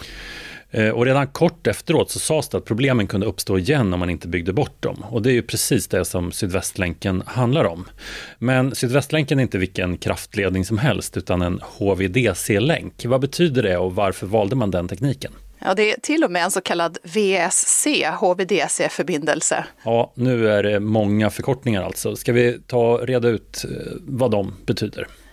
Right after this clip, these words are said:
Speaker 2: Ja, H V D C står för High Voltage Direct Current, alltså högspänd likström.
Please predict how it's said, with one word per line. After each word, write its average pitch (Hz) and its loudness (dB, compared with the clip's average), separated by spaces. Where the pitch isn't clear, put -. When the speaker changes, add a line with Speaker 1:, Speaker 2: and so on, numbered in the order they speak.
Speaker 2:
Ja, 202 0
H 233 0
V 240 2
D 285 2
C - 0
står 165 0
för - -2
High 208 0
Voltage 165 -2
Direct 160 -2
Current, - -2
alltså 175 -2
högspänd 180 -2
likström. 190 0